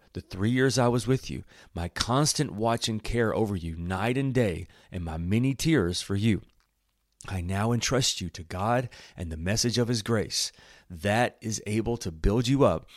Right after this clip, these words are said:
and give you an inheritance with all those he has set apart for himself. I have never coveted anyone's silver or gold or fine clothing. You know that these hands of mine have worked to supply my own needs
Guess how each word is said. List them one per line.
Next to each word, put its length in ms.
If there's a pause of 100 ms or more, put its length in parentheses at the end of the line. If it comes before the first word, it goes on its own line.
(200)
and 200
give 200
you 120
an 80
inheritance 680
with 220
all 360
those 420 (180)
he 180
has 120
set 340
apart 440
for 160
himself. 520 (500)
I 100
have 160
never 280
coveted 440
anyone's 420
silver 340
or 140
gold 380
or 80
fine 260
clothing. 400 (400)
You 200
know 360
that 220
these 300
hands 280
of 120
mine 260
have 220
worked 360 (200)
to 60
supply 360
my 220
own 280
needs 380